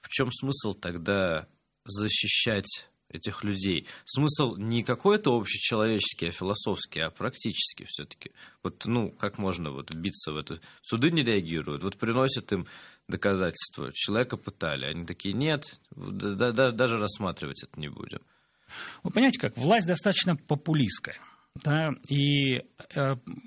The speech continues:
Speaker 2: вот такие безобразия могут происходить до поры до времени. Э, до тех пор, пока,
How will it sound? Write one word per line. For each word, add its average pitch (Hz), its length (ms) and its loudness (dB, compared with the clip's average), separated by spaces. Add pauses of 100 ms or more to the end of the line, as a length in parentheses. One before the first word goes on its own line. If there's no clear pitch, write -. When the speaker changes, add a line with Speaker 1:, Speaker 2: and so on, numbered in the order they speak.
(120)
Speaker 2:
вот 139 320 -2
такие 151 320 0
безобразия 147 680 4
могут 143 440 2 (160)
происходить 139 600 0
до 123 100 0
поры 127 280 0
до 117 120 0
времени. 92 420 -4 (1160)
Э, 120 280 0
до 123 220 -2
тех 139 300 -2
пор, 180 180 2
пока, 135 800 0